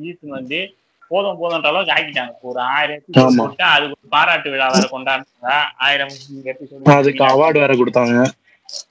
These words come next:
Speaker 1: ஆமா, அந்த அவார்டு கொடுக்குற ஃபங்க்ஷன்ல எந்த அளவுக்கு பில்டப் கொடுத்தாங்கன்னு தெரியல. எத்தனை ஆக்டர்ஸ், கண்டிப்பா அதுல வந்து நிறைய பேரோட வாழ்க்கை வந்து மாறி இருக்குதான். அது வந்து யாருமே இல்லைன்னு சொல்ல முடியல, அது வந்து இல்லைன்னு
Speaker 2: ம்.
Speaker 1: சொல்ல முடியாது.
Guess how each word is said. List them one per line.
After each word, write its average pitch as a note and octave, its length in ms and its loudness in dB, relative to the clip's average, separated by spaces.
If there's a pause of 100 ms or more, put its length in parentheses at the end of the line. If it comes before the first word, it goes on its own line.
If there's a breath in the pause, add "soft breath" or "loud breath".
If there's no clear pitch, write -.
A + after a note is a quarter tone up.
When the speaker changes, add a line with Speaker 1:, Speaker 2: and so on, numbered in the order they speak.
(160)
Speaker 1:
ஆமா, C3 60 -6
அந்த C#3 340 -2
அவார்டு F3+ 320 2
கொடுக்குற D#3+ 280 -12
ஃபங்க்ஷன்ல E3 380 -12
எந்த E3 240 -4
அளவுக்கு D#3 280 -6
பில்டப் F3 220 -6
கொடுத்தாங்கன்னு D3+ 480 -6
தெரியல. B2 100 -12
எத்தனை E3+ 380 -4
ஆக்டர்ஸ், D3 300 -14
கண்டிப்பா G3 360 -4
அதுல D#3+ 220 0
வந்து F3+ 200 -6
நிறைய E3+ 200 -4
பேரோட G3 180 -4
வாழ்க்கை G3 340 0
வந்து F#3+ 300 -8
மாறி F3 280 0
இருக்குதான். D#3 420 -8
அது B2 140 -8
வந்து D3+ 180 -10
யாருமே D#3 320 -4
இல்லைன்னு E3+ 180 -10
சொல்ல D3+ 200 -10
முடியல, B2+ 220 -14 (420)
அது B2 120 -16
வந்து D3 180 -10
இல்லைன்னு C3 360 2
Speaker 2:
ம். A#2 40 2
Speaker 1:
சொல்ல D#3 160 0
முடியாது. C3 380 -6